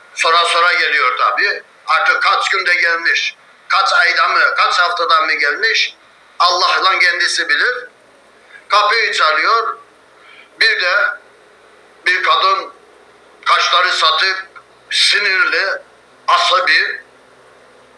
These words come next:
"Hayır," diyor, "niye geldiniz? Kimi arıyorsunuz?" O da diyor ki, İbn Sina Hazretleri,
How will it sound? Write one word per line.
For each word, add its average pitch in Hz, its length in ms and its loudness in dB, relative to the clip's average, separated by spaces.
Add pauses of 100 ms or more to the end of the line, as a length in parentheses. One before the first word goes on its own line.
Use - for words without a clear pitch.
(280)
"Hayır," 254 380 0
diyor, 196 280 -2
"niye 262 160 0
geldiniz? 220 600 -2 (400)
Kimi 277 180 2
arıyorsunuz?" 214 600 0 (560)
O 165 100 -2
da 214 160 2
diyor 269 240 0
ki, 254 300 -4 (600)
İbn 202 240 -2
Sina 202 360 0
Hazretleri, 165 580 -2